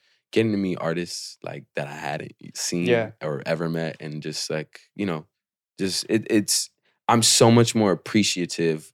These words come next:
Speaker 1: of just being outside now. Like, I gotta tell you, I took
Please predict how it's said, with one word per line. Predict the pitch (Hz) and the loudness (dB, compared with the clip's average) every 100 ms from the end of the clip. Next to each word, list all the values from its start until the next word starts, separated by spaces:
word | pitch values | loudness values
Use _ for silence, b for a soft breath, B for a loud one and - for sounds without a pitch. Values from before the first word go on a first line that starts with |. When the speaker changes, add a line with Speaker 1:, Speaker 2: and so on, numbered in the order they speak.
| - | -6
Speaker 1:
of | 85 | -4
just | 80 85 | -4 -6
being | - 87 80 | 0 2 2
outside | 78 - - 80 78 - - | 0 -2 0 0 0 -6 -18
now. | - - b b b b b b - | -20 -20 b b b b b b 2
Like, | 95 - | 2 4
I | 92 | 0
gotta | 87 - 92 92 92 | 2 6 6 8 4
tell | 110 98 | 4 6
you, | 98 90 | 6 6
I | |
took | 90 - | 2 -2